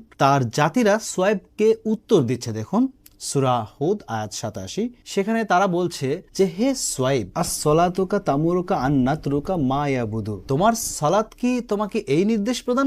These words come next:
করে যে আমাদের পিতৃপুরুষগণ যাদের ইবাদত করত আমরা তাদের ত্যাগ করি, অথবা আমাদের সম্পদে আমরা ইচ্ছামতো, ইচ্ছামতো যা করি সেটাও ত্যাগ করি? তুমি তো বেশ সহনশীল,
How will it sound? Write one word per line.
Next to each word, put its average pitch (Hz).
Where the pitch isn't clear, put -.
করে 285
যে 123
আমাদের 135
পিতৃপুরুষগণ 208
যাদের 117
ইবাদত 120
করত 226
আমরা 110
তাদের 123
ত্যাগ 120
করি, 240
অথবা 220
আমাদের 208
সম্পদে 175
আমরা 131
ইচ্ছামতো, 226
ইচ্ছামতো 240
যা 196
করি 175
সেটাও 151
ত্যাগ 220
করি? 254
তুমি 151
তো 170
বেশ 165
সহনশীল, 151